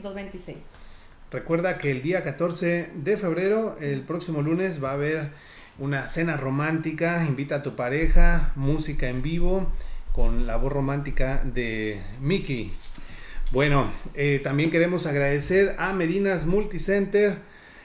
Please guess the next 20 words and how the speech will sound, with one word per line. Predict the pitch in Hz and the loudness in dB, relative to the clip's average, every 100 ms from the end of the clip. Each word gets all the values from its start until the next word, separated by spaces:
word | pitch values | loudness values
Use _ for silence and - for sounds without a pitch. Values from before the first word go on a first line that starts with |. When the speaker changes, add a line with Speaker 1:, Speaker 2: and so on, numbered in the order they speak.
| - | -16
Speaker 2:
Es | - 131 | -12 -6
una | 170 170 165 160 143 | -2 0 2 0 0
empresa | 180 180 214 214 | 0 2 4 4
de | |
multiservicios | 190 147 147 147 147 151 185 208 | 2 0 0 0 0 0 0 -2
también. | - 123 131 190 220 | -2 -2 0 0 -2
Te | |
ofrecen | 160 139 147 180 175 170 | -4 -4 -4 -2 -2 -2
trámites | 151 160 156 123 | -2 -4 -4 -4
de | 120 | -4
placas | 143 147 147 160 | -4 0 2 2
de | 135 123 | 2 0
Indiana | 120 120 139 147 131 | 0 -2 -2 -2 -2
e | |
Illinois, | 127 175 196 190 214 208 - | -2 -2 0 2 2 -2 -6
renovación | 131 123 120 113 - 190 | -6 -4 -4 -6 -4 -4
de | 180 | -4
stickers, | - 214 220 220 - - - - | -6 -2 0 0 -4 -16 -14 -12
aseguranzas, | 117 139 127 143 185 196 190 196 190 - - - - - | -8 -6 -2 0 0 0 0 0 -2 -10 -16 -14 -14 -10
itin, | - 202 202 208 208 | -6 -4 0 0 0